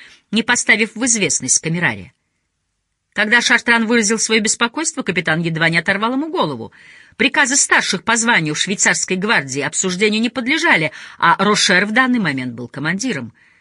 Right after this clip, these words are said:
«Осталось всего полчаса», — подумал Рошер, взглянув на свой хронометр швейцарского производства. «Поторопись же ты, ради бога!» Шартран жалел, что не слышит, о чем говорят по ту сторону двери.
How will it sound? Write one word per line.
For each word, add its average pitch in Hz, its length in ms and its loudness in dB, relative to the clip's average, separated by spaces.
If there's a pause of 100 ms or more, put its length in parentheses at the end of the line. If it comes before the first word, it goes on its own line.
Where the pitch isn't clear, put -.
(560)
«Осталось 120 580 -4
всего 160 300 -4
полчаса», — - 520 -6
подумал 123 320 -8
Рошер, 120 320 -8
взглянув 131 420 -8
на 143 80 -6
свой 151 220 -6
хронометр 139 560 -6
швейцарского - 680 -6
производства. 175 760 -8 (500)
«Поторопись 185 720 0
же 143 200 -4
ты, 160 200 -8
ради 131 300 -4
бога!» 123 420 -8 (840)
Шартран 339 540 0
жалел, 254 440 2
что 135 400 -6
не 170 200 0
слышит, - 640 -2
о 156 100 -4
чем 135 300 -4
говорят 147 440 -4
по 156 120 -8
ту 156 140 -8
сторону 139 420 -6
двери. 151 380 -6